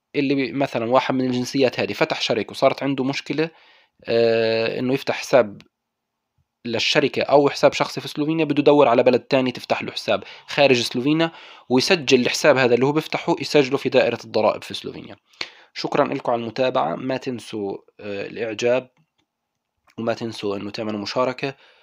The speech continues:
وما تنسوا إنه تفعل الجرس عشان أي فيديو من جديد من عنا يوصلك.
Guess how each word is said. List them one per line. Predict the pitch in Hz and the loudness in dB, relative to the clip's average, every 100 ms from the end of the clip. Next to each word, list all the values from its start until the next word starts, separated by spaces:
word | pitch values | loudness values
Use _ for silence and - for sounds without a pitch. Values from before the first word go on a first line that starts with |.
| _ _ _ _ - | _ _ _ _ -14
وما | 117 113 113 110 123 | -6 -2 -2 -2 -4
تنسوا | - 135 131 | -4 -8 -8
إنه | 117 110 107 101 - - | -6 -6 -6 -8 -12 -2
تفعل | 135 117 98 104 | 0 2 0 -2
الجرس | 95 95 92 104 117 101 - | -6 -10 -10 -2 0 0 -4
عشان | 110 - 113 104 - - | -6 -4 -4 -8 -10 -6
أي | 131 107 | -6 -4
فيديو | 117 95 90 | -8 -8 -10
من | 90 87 - | -12 -14 -14
جديد | 104 104 107 | -14 -10 -10
من | 95 | -8
عنا | 98 104 98 | -10 -10 -10
يوصلك. | 90 - - - | -12 -14 -16 -16